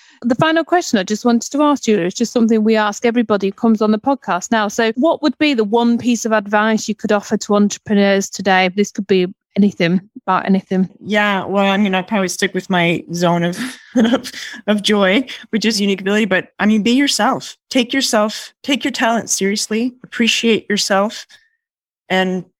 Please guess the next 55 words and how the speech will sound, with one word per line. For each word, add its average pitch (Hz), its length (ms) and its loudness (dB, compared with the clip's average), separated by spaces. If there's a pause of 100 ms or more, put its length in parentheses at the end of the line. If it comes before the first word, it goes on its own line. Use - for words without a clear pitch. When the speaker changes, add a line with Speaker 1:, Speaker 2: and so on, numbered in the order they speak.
(220)
Speaker 2:
go 202 200 4
all 214 160 2
in, 220 320 0 (180)
you 175 120 -4
know, 185 180 0
play 208 300 0
out. 190 140 0
These 220 200 0
are 240 40 -2
the 240 100 -2
cards 214 380 -4
you're 214 80 -2
dealt, 185 400 -2 (460)
and 180 480 -2
play 202 200 0
your 196 120 2
cards 190 420 -2
as - 160 -8
well 180 180 2
as 185 100 0
you 180 60 -4
can, 196 300 2
but 151 160 -2
don't 185 240 0
wish 190 200 -2
you 185 60 -4
had 180 140 0
other 170 180 0
cards, 160 380 -2
you 185 80 0
know, 165 200 -2 (120)
appreciate 208 480 0
your 190 100 0
own 190 160 2
cards. 175 480 -2 (180)
They're 170 120 -2
pretty 180 240 0
cool. 185 440 0 (300)
People 202 340 -2 (140)
do 202 160 4
a - 20 4
lot 185 160 4
of 180 60 -6
cool 180 140 -2
things 180 340 0
with 151 120 -10
the 165 80 -4
cards 156 340 -2
that 196 60 -20
they're - 100 0
dealt, 160 320 -2
right? 165 200 -2
You've 165 120 -6
seen, 160 480 -2 (100)
they're, 160 220 0